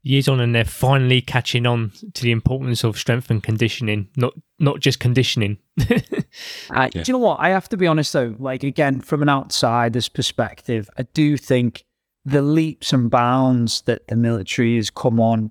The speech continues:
Speaker 2: with the S and C side of things, yeah, you know, from, from my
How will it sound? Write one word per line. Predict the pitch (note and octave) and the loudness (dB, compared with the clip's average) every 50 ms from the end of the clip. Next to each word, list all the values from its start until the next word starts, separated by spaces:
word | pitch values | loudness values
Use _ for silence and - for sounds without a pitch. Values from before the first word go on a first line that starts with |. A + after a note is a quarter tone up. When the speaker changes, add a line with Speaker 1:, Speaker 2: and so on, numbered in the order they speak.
| _ | _
Speaker 2:
with | - B2 B2 B2 B2 B2 A#2+ A#2+ A2+ - - - - _ _ _ _ _ _ _ _ - | -6 -4 0 2 2 2 2 0 -2 -4 -10 -20 -20 _ _ _ _ _ _ _ _ -2
the | C3+ C#3+ C3 - | 0 0 0 2
S | - C3+ B2+ - - - | 0 -2 -2 -2 -2 -2
and | B2 A#2 A2+ | 0 -2 -2
C | - - B2 A#2 A#2 A2+ | -2 -2 0 0 0 -2
side | - - B2 A#2 A#2 A#2+ A#2 | -2 0 0 2 2 0 0
of | A2+ | -2
things, | - - A#2+ A2+ A2+ A2+ A2 A2 G#2+ - - _ _ _ - | -4 -4 -4 -2 -2 -2 -4 -4 -6 -10 -14 _ _ _ -2
yeah, | C3 D3 D3 C#3+ C#3+ - _ _ _ _ _ _ | 0 2 2 2 0 -2 _ _ _ _ _ _
you | - C#3 | -2 0
know, | C3 C3 B2+ B2 A#2+ - _ _ _ | 2 4 2 2 0 -4 _ _ _
from, | - - D#3 C#3+ C#3+ C#3+ C#3 C#3+ _ | -4 -2 0 0 0 -2 -4 -6 _
from | - - C#3+ C3 C3+ | -6 -4 -2 0 2
my | C#3 C#3 C#3 C#3 C#3 C#3 C3+ | 2 2 2 2 2 0 0